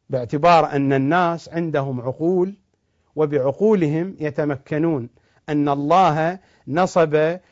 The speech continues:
لكل إنسان إماما وهو العقل، وبعقله يستطيع أن يسترشد. لكن الخطاب هنا كان للجانب الإنساني، هذا خطاب يصدقه العقل،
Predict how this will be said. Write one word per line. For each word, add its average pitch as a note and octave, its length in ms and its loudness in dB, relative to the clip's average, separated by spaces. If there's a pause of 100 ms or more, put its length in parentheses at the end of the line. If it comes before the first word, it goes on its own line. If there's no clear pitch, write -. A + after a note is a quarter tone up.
لكل D#3+ 440 -6
إنسان F3+ 1000 0
إماما D#3 560 0
وهو F3 280 2
العقل، C#3+ 480 -2 (240)
وبعقله E3+ 600 0
يستطيع E3+ 960 -2
أن E3 100 -2
يسترشد. B2 600 -8 (1400)
لكن G3 360 4
الخطاب G3 540 0
هنا G#3+ 300 0
كان C#3+ 480 -6 (1400)
للجانب A3+ 640 2
الإنساني، F3+ 800 -2 (100)
هذا F3+ 300 2
خطاب G3 540 2 (1600)
يصدقه F3+ 760 2
العقل، A3+ 560 0